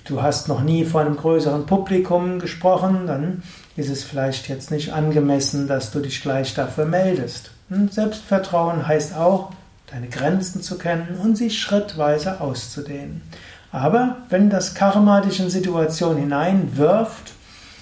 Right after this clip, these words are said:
die du bisher nicht kennst, heißt Selbstvertrauen auch zu sagen, ja,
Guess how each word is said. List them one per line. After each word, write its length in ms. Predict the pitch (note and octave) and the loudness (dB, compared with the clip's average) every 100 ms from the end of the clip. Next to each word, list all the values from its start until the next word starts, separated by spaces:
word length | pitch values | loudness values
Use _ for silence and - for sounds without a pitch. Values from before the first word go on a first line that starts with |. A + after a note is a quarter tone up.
| - _ D#3 | -20 _ -4
die 200 | D3+ C#3+ | -2 -4
du 80 | |
bisher 360 | - F3+ E3+ D3 | 0 0 2 0
nicht 240 | C#3 - | 0 -2
kennst, 360 | F3 G3+ G#3+ - - | 0 2 0 -4 -4
heißt 280 | A3 A#3+ - | -2 0 2
Selbstvertrauen 800 | G3 G3 - - F#3+ - F#3 F3+ | 2 0 -2 -2 -2 2 2 2
auch 260 | E3+ D#3 - | -4 -8 -6
zu 140 | E3 | -4
sagen, 460 | D3+ D3+ D3 D#3 D3 | -2 -2 -2 -4 -4
ja, 260 | E3+ D#3+ | -6 -8